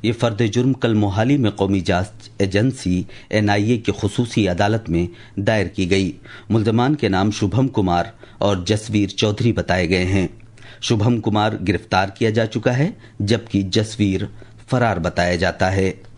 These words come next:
भारतीय महकमे मौसमियात ने राजस्थान और ओडिशा में आज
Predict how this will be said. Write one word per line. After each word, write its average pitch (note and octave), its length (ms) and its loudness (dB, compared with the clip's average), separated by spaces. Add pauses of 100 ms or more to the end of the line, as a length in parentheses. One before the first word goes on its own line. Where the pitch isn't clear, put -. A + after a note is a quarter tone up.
भारतीय C#3+ 400 0
महकमे C#3 420 2
मौसमियात A#2+ 640 2
ने G2 100 2
राजस्थान F#2+ 600 0
और F#2+ 160 0
ओडिशा G#2 420 0
में G#2 160 0
आज F#2 520 -2